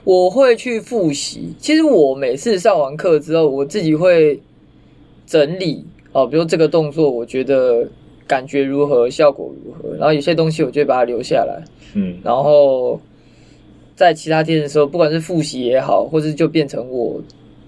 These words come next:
Speaker 1: 这一阶段的训练动作。
Speaker 2: 嗯。
Speaker 1: 对。那除此之外，因为我现在有去物理治疗所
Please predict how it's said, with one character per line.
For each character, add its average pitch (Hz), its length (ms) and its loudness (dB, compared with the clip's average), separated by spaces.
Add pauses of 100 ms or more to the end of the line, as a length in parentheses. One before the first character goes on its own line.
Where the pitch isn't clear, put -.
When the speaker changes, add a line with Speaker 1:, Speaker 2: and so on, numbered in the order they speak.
(240)
Speaker 1:
这 175 160 2
一 156 80 0
阶 151 180 0
段 139 240 2
的 78 300 -4
训 - 260 -2
练 143 180 0
动 120 200 -4
作。 76 320 -8 (160)
Speaker 2:
嗯。 92 240 -6 (360)
Speaker 1:
对。 - 220 -4 (560)
那 156 500 2 (400)
除 254 220 0
此 202 140 0
之 156 100 -2
外， 170 160 6
因 180 60 0
为 214 80 0
我 139 180 -2
现 180 140 0
在 180 80 2
有 147 240 0
去 143 640 -2
物 185 100 2
理 147 120 2
治 156 140 -10
疗 127 240 2
所 - 380 -10